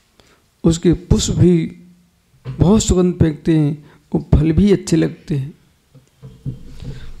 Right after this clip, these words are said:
फलों को मत देखो, पुष्पों को मत देखो, पुष्पों को मत देखो, फलों को मत देखो, देखो वृक्ष की स्वस्थता को। जो वृक्ष स्वस्थ होता है ना बंगीला,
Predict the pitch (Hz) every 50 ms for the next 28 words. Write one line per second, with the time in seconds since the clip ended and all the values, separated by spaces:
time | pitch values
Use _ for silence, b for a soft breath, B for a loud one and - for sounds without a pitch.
0 | B B - - - 156 160 160 175 175 175 175 190 170 165 165 175 165 165 180
1 | 196 196 196 233 233 233 - - 185 160 - - - 170 170 151 170 160 160 160
2 | 156 143 143 151 143 139 151 147 - 180 160 151 - - 180 175 175 180 170 175
3 | 175 175 180 170 190 196 - 110 - - 165 170 175 175 165 180 175 175 170 160
4 | 143 143 151 143 - 151 139 135 139 156 165 165 156 185 185 175 156 160 160 156
5 | 147 - 175 170 160 - - 165 - - - - - 156 151 - - - - -
6 | - _ _ _ _ _ _ _ _ _ _ _ _ _ _ _ _ _ _ _
7 | _ _ _ _ _ _ _ _ _ _ - - b b b b b b b b
8 | b b b b b 160 170 175 165 151 147 165 175 170 - - 180 139 - 180
9 | 185 180 - - 175 165 156 - 165 165 165 156 160 156 156 156 156 156 165 175